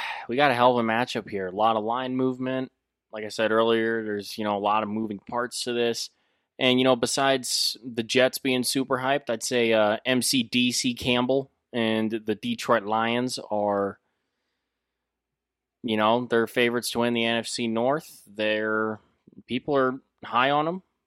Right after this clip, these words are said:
I, I love Dan Campbell. I, he's one of my favorite coaches in the league. I think dude's hysterical, but he gets his boys going, and I love him. Um, you know, I, last I checked, we got the line down for Kansas City to four and a half.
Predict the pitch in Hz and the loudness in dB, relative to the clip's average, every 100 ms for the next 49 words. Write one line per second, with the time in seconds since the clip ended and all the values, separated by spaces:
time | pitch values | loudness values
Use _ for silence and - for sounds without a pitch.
0 | _ - 110 127 131 127 123 _ 131 135 | _ -6 0 2 2 0 -6 _ 0 4
1 | 120 127 131 - _ - 123 120 120 123 | 6 6 2 -14 _ -2 0 2 0 0
2 | 123 127 _ - 107 107 113 110 95 - | -2 -8 _ -4 0 0 0 0 -2 0
3 | 110 107 101 104 101 101 104 95 98 101 | 0 0 -2 -2 -2 -8 -8 -8 -6 -4
4 | 95 104 98 107 101 98 - - 98 101 | -4 -6 -8 -8 -8 -6 -6 -4 -2 -4
5 | - 110 101 98 98 _ _ _ - 110 | -2 -4 -2 -6 -6 _ _ _ -12 -2
6 | 113 104 92 101 101 98 95 98 104 101 | -2 -2 -8 -4 -4 -4 -6 -6 -6 -10
7 | - 90 92 92 104 101 - _ _ _ | -12 -8 -4 -2 -2 -6 -10 _ _ _
8 | _ _ _ _ _ - 90 90 87 87 | _ _ _ _ _ -14 -8 -8 -8 -12
9 | - _ _ _ _ _ _ _ _ _ | -20 _ _ _ _ _ _ _ _ _
10 | _ _ - 120 120 117 131 120 120 110 | _ _ -4 0 0 2 2 2 0 0
11 | 127 127 - 120 117 - 110 110 113 113 | 2 2 2 0 0 0 0 2 2 2
12 | 113 117 117 117 _ _ - 113 110 107 | 2 2 -2 -6 _ _ -6 -4 -2 -4
13 | - 113 117 104 - 113 110 104 107 107 | -2 0 0 -4 -2 0 0 -2 -6 -6
14 | 131 - - | -8 -12 -20